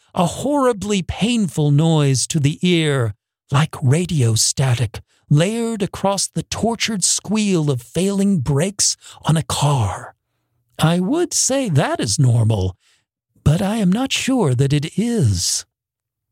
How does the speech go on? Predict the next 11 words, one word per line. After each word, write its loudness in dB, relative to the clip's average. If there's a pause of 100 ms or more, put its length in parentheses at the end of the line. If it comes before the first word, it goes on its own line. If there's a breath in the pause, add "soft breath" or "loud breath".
(160)
What 2
does -4
it -6
matter, 0
though? -4 (440)
Throwing 0
your -2
voice. 0
Pah! 0 (640)
Simple 0
steps -2